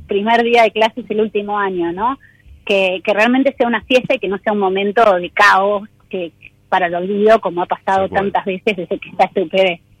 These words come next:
Speaker 2: Euge, nos estamos yendo, estamos cerrando el año con
Speaker 1: Bueno.
Speaker 2: vos. O sea que es, es, es un honor tenerte en el programa, agradecerte,
Speaker 1: No, el, el
Speaker 2: agradecerte
Speaker 1: honor
Speaker 2: por
Speaker 1: es todo mío, la verdad. Muchas gracias por la invitación y muchas gracias por estos espacios, la verdad que los disfruto mucho.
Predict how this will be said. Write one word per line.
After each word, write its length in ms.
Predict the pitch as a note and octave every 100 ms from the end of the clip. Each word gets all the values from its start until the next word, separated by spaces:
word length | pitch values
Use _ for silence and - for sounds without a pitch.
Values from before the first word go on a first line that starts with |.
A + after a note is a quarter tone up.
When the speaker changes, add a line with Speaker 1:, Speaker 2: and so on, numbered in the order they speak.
| _ _
Speaker 2:
Euge, 440 | C3 D3+ - C#3 A#2
nos 180 | A#2+ C3
estamos 340 | B2 D#3+ D3
yendo, 240 | E3 F#3 F3
estamos 280 | D#3 D#3+ D3+
cerrando 380 | C#3 E3+ F#3 D3+
el 60 |
año 180 | E3 E3+
con 160 | C3+ B2+
Speaker 1:
Bueno. 140 | A2
Speaker 2:
vos. 260 | - - - _ _ _
O 60 | G#2+
sea 140 | A#2
que 140 | A#2 A2+
es, 120 | -
es, 220 | C3+ A#2+
es 200 | B2+ C#3
un 120 | C#3+ C#3
honor 320 | C#3 A#2+ G2
tenerte 360 | G#2 A2 A2+
en 60 | A2
el 100 | G#2
programa, 600 | G2+ G#2 C3 C3+ C3+ - _ -
agradecerte, 480 | G2+ A3 C4 B3+ G#3+
Speaker 1:
No, 180 | G3+ G3
el, 120 | G#3
el 0 |
Speaker 2:
agradecerte 540 | B3+ C4+ C4 C4+ C#4+ C#4+
Speaker 1:
honor 80 | E4+
Speaker 2:
por 80 | F4+
Speaker 1:
es 80 | -
todo 260 | D#4+ D#4 C#4+
mío, 140 | A#3+ A3+ G#3+
la 80 | G#3+
verdad. 220 | G#3+ A3+ B3+
Muchas 320 | C4+ D4+ E4+ C#4+
gracias 380 | C#4 C#4+ C#4+
por 100 | C#4 A3+
la 80 | A3+
invitación 600 | A3+ A#3 A3+ D4 D4+ D4+
y 40 |
muchas 280 | C4+ C#4 C#4+
gracias 320 | C4+ C#4+ C#4+
por 100 | B3+
estos 200 | A#3 B3+ A#3+
espacios, 420 | G#3+ B3+ C4+ C4
la 100 | A3
verdad 180 | G#3 A#3
que 60 | B3+
los 140 | A3+
disfruto 420 | A3 - A#3 G#3+
mucho. 540 | A#3 B3 C#4 D#4 D4